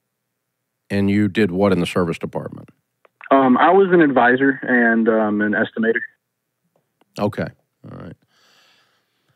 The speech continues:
Speaker 1: How old are you?
Speaker 2: Twenty-seven.
Speaker 1: Okay, all right. Um,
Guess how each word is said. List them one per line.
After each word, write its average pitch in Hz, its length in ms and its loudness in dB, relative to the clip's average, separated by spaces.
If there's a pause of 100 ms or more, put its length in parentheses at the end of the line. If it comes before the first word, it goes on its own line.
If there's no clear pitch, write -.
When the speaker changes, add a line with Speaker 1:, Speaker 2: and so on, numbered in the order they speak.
(120)
Speaker 1:
How 135 100 2
old 175 160 0
are 76 140 -6
you? 78 140 -16 (1040)
Speaker 2:
Twenty-seven. 151 520 0 (440)
Speaker 1:
Okay, 95 320 -20 (880)
all 120 80 -20
right. 110 180 -18 (240)
Um, 113 420 -2